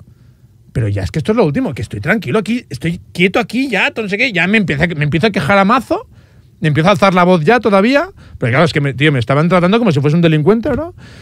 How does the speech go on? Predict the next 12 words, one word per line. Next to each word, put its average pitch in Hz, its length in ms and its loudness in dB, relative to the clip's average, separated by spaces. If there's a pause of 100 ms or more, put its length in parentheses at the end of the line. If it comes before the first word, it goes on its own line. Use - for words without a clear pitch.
(340)
Y, 160 680 6 (1000)
y 135 60 0
ya 147 100 4
viene 160 140 4
un 139 80 0
tipo 170 260 2
tal 170 220 4
que 151 60 -2
ha 131 40 -2
sido, 147 280 2 (260)
la 135 120 0
verdad 143 360 2